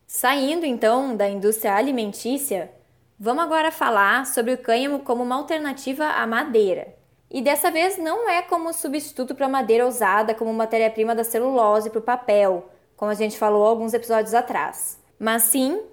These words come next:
madeiras pra móveis e pavimentação. A empresa americana Hempwood estudou e aperfeiçoou o produto de madeira feito da planta do cânhamo por mais de uma década. Fundada em dois mil e dezoito,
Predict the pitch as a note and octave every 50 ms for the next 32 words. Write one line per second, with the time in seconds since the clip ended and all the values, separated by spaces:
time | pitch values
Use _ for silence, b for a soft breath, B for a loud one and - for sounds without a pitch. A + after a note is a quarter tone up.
0 | - - B3+ C#4+ D#4 B3+ C4+ C4 C#4+ D4 - - C#4+ C#4+ D4+ D#4+ D#4+ E4 E4 D4
1 | B3+ A#3 A#3 B3 C#4 E4 D#4+ B3 G#3+ G3 G3+ G3+ - G3+ F#3+ - - G#3 A3 A#3
2 | C#4 C#4 C4+ C4+ C4 C#4+ C#4+ C#4+ - - F#3+ E3+ C#3+ - - _ _ _ - F#3+
3 | G3 G3+ G#3 G3+ G3+ G#3 G#3 G#3 A3 A#3 A#3+ B3+ D4 C4+ C4 B3+ B3+ A#3+ - A3
4 | A#3 B3 C4 B3 A#3 G#3+ G3+ A3 A3 B3+ C#4+ C#4 - G3+ F#3 G3 G#3 A#3+ C#4 C4
5 | F3 - - - _ _ _ _ _ - - A#3+ B3+ - - F#4+ F#4+ C4+ G#3+ A3
6 | A3 A#3+ C#4 C#4+ - - A3+ A#3 A#3 C4 E4+ G4+ - A#4 A4 A4+ - F#4+ F#4 F#4
7 | - - B3+ A3 G#3+ A3+ B3+ C4 C4 C4+ C4 B3+ B3 B3 - C4+ A#3 A#3+ B3+ B3+
8 | A#3+ G3+ G3+ G#3 G#3+ A3 A3+ A3+ A3+ - - B3 C4+ F4 F#4 G4+ G#4 F4+ E4+ -
9 | B3 A#3+ B3 C4+ A#3+ A#3 A#3 A#3 - G3 G3 G3+ G#3+ A#3+ B3+ B3 - - - A#3+
10 | A3+ A3 A3 A3+ D4 E4+ C#4+ C4+ C4+ C4+ F4 G4 G4 D4+ A3+ A3 G3+ G3+ G3+ -
11 | - - - - - _ _ _ _ _ - B3 C4 C4 B3+ C4 C#4+ D4 F4 E4
12 | D#4 D4 B3 B3 C#4 D4 C#4+ A3+ F#3+ F3+ G3+ G#3 A#3 C#4 D4+ - - F#3+ D#3+